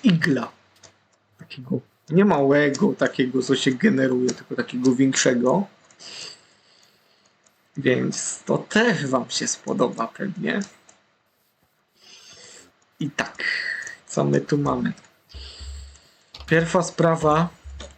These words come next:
to sobie poogarniamy tutaj skrzyneczki. Poogarniamy sobie skrzyneczki i pozabieramy wszystko to, co jest w skrzyneczkach.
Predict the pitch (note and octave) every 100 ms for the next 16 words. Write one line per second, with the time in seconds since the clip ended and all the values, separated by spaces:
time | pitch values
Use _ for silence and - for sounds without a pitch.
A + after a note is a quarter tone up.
0 | _ _ - - - - - D3+ - D3
1 | D3+ C#3+ C3+ C#3+ C#3 C#3 C#3+ C#3+ C#3+ C3+
2 | - C#3 C3+ C3+ - _ _ - - -
3 | - - - - _ _ _ - - E3
4 | D3+ C3+ - - - D#3+ G#3+ G#3 - -
5 | _ - - - - _ - - _ _
6 | _ - C2+ - - - - - _ _
7 | - - _ _ C#3+ C#3+ C#3+ C#3+ D3+ C#3+
8 | C#3 - - - C#3+ C#3 - - - C3
9 | E3+ G3 - _ _ - - D3+ C#3 C#3
10 | C#3+ C#3+ D3 D#3 - D3 - D3 C3+ -
11 | C#3 - - _ D#3 C#3+ C#3 - - D#3
12 | C#3 B2 - C3+ C#3+ F3 -